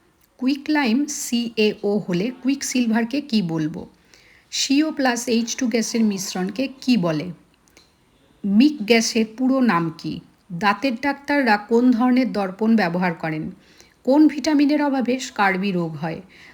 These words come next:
কোন প্রাণী আল্ট্রাসনিক সাউন্ড সৃষ্টি করতে পারে? ফার্স্ট রাউন্ডের প্রশ্নের পর স্কোর আপডেট।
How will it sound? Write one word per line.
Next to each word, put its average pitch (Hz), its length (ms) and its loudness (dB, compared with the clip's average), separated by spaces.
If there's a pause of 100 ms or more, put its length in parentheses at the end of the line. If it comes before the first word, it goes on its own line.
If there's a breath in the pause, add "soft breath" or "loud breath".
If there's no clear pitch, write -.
(120 loud breath)
কোন 294 200 4
প্রাণী 294 380 2
আল্ট্রাসনিক 247 680 0
সাউন্ড 220 380 0
সৃষ্টি 214 380 -4
করতে 175 340 -8
পারে? 160 300 -8 (840)
ফার্স্ট - 400 -8
রাউন্ডের 254 340 0
প্রশ্নের 240 480 -4
পর 226 280 -2 (340 loud breath)
স্কোর 208 420 0
আপডেট। 156 600 -6